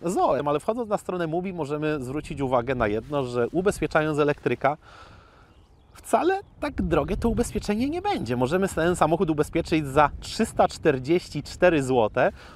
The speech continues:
i od tego mamy jeszcze bonusik w wysokości stu pięćdziesięciu złotych po zakupie tej, e, polisy z kodem Motodoradca. Link macie poniżej w opisie, e, więc spokojnie można zejść poniżej dwustu złotych, jeżeli chodzi o ubezpieczenie komunikacyjne.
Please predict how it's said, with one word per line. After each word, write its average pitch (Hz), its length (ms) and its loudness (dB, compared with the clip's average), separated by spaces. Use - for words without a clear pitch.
i 185 80 6
od 185 120 2
tego 190 360 4
mamy 175 260 0
jeszcze 156 260 -2
bonusik 147 440 -2
w - 20 -12
wysokości 151 480 -4
stu - 180 -4
pięćdziesięciu 151 460 -2
złotych 147 300 -2
po 156 100 -4
zakupie 147 360 0
tej, 135 300 0
e, 135 200 2
polisy 143 580 0
z - 140 -14
kodem 135 420 2
Motodoradca. 143 760 2
Link 156 300 -4
macie 151 280 0
poniżej 156 400 2
w 139 60 -2
opisie, 151 460 0
e, 160 380 4
więc 170 200 0
spokojnie 175 460 0
można 156 300 0
zejść 156 200 -4
poniżej 160 380 -2
dwustu 151 400 -6
złotych, 139 360 -2
jeżeli 147 260 -2
chodzi 156 260 -4
o 175 160 0
ubezpieczenie 170 640 -2
komunikacyjne. 135 640 -4